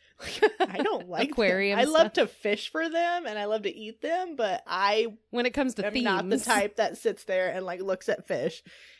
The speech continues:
Speaker 1: in a fishbowl. They're pointless. But I'd have 'em in my
Speaker 2: <laughs> And
Speaker 1: room.
Speaker 2: when they're walking and the little splashes on the ground, there's a lot of really cool things going on.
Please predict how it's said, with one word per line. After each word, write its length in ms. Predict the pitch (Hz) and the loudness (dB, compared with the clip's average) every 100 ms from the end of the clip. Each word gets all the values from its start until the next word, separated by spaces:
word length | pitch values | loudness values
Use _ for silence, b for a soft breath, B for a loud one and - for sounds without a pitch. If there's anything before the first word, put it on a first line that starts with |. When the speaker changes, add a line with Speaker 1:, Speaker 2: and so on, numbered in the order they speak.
| B - | B -16
Speaker 1:
in 140 | 208 | -14
a 40 | 165 | -10
fishbowl. 580 | 156 - - 87 - b b b - | -10 -10 -12 -12 -12 b b b -14
They're 100 | 180 | -12
pointless. 640 | - 160 - 95 82 - _ B B B - | -8 -8 -8 -12 -14 -18 _ B B B -10
But 80 | 180 | -6
I'd 80 | |
have 160 | 185 160 | -6 -6
'em 120 | 165 | -10
in 80 | 165 | -10
my 80 | 135 | -12
Speaker 2:
<laughs> 40 | |
And 120 | 196 190 | -8 -6
Speaker 1:
room. 40 | |
Speaker 2:
when 160 | 190 185 | -6 -4
they're 160 | 180 | -2
walking 400 | 180 180 185 202 | 0 0 0 -4
and 80 | 190 | -4
the 60 | 175 | -6
little 160 | 175 | -6
splashes 600 | 165 - 190 180 185 190 | -8 -8 -4 -2 -4 -6
on 120 | 196 196 | -6 -6
the 80 | |
ground, 380 | 185 196 190 190 | -4 -4 -4 -4
there's 160 | 214 202 | -6 -6
a 40 | |
lot 200 | 165 143 | -6 -6
of 80 | 110 | -6
really 220 | 98 101 - | -8 -10 -10
cool 180 | 120 120 | -12 -12
things 360 | 147 107 - | -10 -10 -12
going 240 | - 110 104 | -12 -10 -10
on. 340 | 85 - | -12 -14